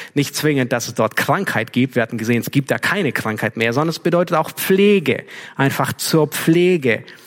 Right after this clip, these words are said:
der Völker. Wir sehen, der Baum des Lebens, er blüht, er trägt Früchte und wir werden davon essen. Das, was Adam sollte oder begehrte,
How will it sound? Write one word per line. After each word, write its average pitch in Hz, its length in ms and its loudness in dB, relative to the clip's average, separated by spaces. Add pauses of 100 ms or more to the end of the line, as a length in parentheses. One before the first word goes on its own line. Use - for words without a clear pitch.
(300)
der 123 140 2
Völker. 147 680 0 (960)
Wir 147 120 4
sehen, 175 380 2 (720)
der 156 220 0
Baum 175 480 2
des 156 240 2
Lebens, 143 840 2 (840)
er 151 180 4
blüht, 160 640 2 (100)
er 175 220 0
trägt 170 340 -2
Früchte 160 640 -2 (420)
und 160 260 -2
wir 160 280 2
werden 208 460 0
davon 165 440 0 (100)
essen. 185 500 -4 (340)
Das, 208 300 -2
was 160 240 0
Adam 170 640 2 (500)
sollte 185 600 2
oder 151 200 2
begehrte, 160 800 -2